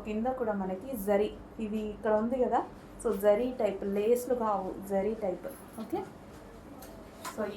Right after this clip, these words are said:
ఈ విధంగా మంచి క్లాత్, చాలా సూపర్గా ఉంటుంది.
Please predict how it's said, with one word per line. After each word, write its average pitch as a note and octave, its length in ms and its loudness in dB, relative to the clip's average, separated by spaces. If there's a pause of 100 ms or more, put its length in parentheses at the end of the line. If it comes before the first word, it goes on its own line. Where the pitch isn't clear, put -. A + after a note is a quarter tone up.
(100)
ఈ - 20 -4 (120)
విధంగా G#3 360 0 (240)
మంచి D4 380 -2 (100)
క్లాత్, F#3 400 2 (300)
చాలా A3+ 400 2
సూపర్గా G#3+ 480 2
ఉంటుంది. G3 320 0